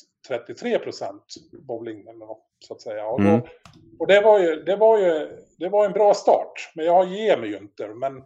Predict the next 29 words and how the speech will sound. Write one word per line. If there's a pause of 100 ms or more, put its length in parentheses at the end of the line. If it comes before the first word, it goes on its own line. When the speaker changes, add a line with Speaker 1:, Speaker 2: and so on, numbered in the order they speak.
Speaker 1:
det
var
en
bra
start
för
Speaker 2:
Mm.
Speaker 1:
våran
del.
Och
jag
Speaker 2:
Ja,
Speaker 1:
menar,
Speaker 2:
absolut. (260)
Speaker 1:
och
lu-, (240)
och
lura
av,
eh,
Hedemora
kommun (960)
hundratusen
per
år
till
att
subventionera
bowling.